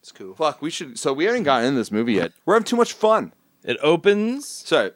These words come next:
Speaker 1: little Susan Walker, played by Julie Christie Murray, in her only screen credit,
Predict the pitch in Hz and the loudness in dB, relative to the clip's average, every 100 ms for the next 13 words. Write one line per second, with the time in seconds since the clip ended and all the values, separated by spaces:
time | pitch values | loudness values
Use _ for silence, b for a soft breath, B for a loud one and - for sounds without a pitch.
0 | - 135 214 247 - 233 233 254 214 120 | -4 2 2 2 0 -2 0 2 4 4
1 | - 139 151 135 117 98 127 165 - 120 | 2 -2 0 2 0 0 -2 0 0 -2
2 | - 156 - _ 131 127 107 87 90 95 | 0 -2 -4 _ -4 0 2 0 -4 -8
3 | 98 - 110 120 139 - 110 135 - 104 | -10 -8 -6 -6 -10 -6 -4 -4 -4 -4
4 | 76 71 | -4 -12